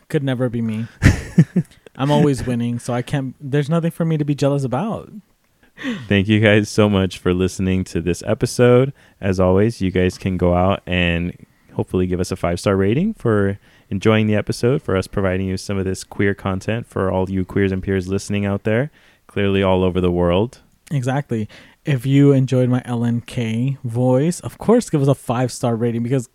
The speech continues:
Speaker 1: guess what? I'm the winner of this week's challenge.
Speaker 2: <laughs>
Speaker 1: I proved to Gabriel that I could do Snatch Game easy without the peer pressure of him, like, putting me on the spot.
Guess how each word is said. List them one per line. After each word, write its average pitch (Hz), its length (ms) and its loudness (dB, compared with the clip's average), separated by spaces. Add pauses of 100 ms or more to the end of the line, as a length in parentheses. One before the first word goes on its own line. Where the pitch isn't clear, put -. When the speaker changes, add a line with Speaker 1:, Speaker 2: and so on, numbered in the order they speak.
(120)
Speaker 1:
guess 156 380 -2
what? 139 460 0 (400)
I'm 160 180 4
the 165 80 4
winner 151 260 2
of 139 120 -2
this 135 180 -6
week's 139 180 -2
challenge. 135 400 0 (400)
Speaker 2:
<laughs> - 320 0
Speaker 1:
I 156 140 6
proved 175 340 4
to 196 100 2
Gabriel 147 420 4
that 135 120 -2
I 131 160 0
could 170 480 2
do 135 380 2
Snatch 127 540 -2
Game 110 340 -8 (460)
easy 135 480 2 (180)
without 143 480 0 (420)
the 147 220 0
peer 156 280 2
pressure 123 480 -4
of 123 160 -2
him, 135 180 0
like, 123 240 -2 (100)
putting 143 240 2
me 127 80 2
on 117 180 0
the 113 100 -2
spot. 127 540 -2